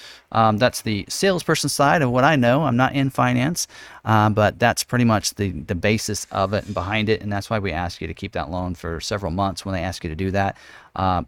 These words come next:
but then you're willing, you know, you can pay it off, go with your local credit union if you want to or something like that. But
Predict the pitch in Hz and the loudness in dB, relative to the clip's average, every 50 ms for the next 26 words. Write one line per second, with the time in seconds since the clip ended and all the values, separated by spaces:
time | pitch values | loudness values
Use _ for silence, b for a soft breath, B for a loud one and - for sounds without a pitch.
0 | - - 104 - 107 101 92 95 95 92 90 92 92 92 82 - 98 92 82 80 | -6 -10 -8 -6 -4 -4 -4 -4 -4 -4 -4 -4 -4 -4 -4 -4 -4 -4 -4 -2
1 | 82 82 87 - 82 80 - 98 95 90 92 90 85 - - 117 117 110 - - | -2 -4 -4 -4 -6 -2 0 0 2 2 2 2 0 0 -2 -2 -2 -2 -4 -4
2 | 104 104 101 98 95 - 98 95 92 92 - - _ _ - - - - - 104 | -2 0 0 -2 -2 -2 -2 -2 -2 -4 -8 -12 _ _ -20 -20 -6 -2 0 0
3 | 95 85 95 92 90 87 87 85 - 95 98 95 78 - - 104 98 - - 98 | 2 0 0 -2 -2 -2 -4 -6 -6 -6 -6 -6 -6 -6 -6 -6 -6 -6 -6 -8
4 | - - 92 87 90 87 - 98 95 - - - 73 - | -8 -8 -8 -8 -8 -4 -4 -4 -4 -4 -4 -6 -8 -8